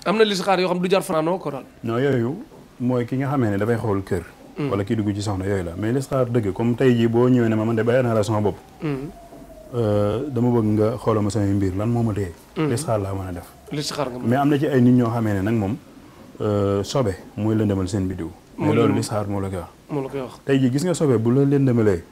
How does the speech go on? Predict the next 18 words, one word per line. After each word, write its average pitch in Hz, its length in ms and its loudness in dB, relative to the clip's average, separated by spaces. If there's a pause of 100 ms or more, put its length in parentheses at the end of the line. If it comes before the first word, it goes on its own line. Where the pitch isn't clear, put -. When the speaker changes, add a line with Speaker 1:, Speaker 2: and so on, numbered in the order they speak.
Speaker 1:
Mhm. 139 280 -4 (280)
Speaker 2:
mënoo 117 440 0
fexe, 117 420 -4
fexe 104 240 -4
ba 101 160 -4
ku 123 80 -4
la 120 100 2
ñaanal 110 460 0
nga 104 120 -2
am 107 100 -4
ci 107 60 -2
résultat. 95 360 -8 (160)
Mënta 117 160 0
Speaker 1:
Nga 156 80 2
am 151 60 0
Speaker 2:
nekk. 139 60 -8
Speaker 1:
ci 151 60 -4
résultat. 135 380 -6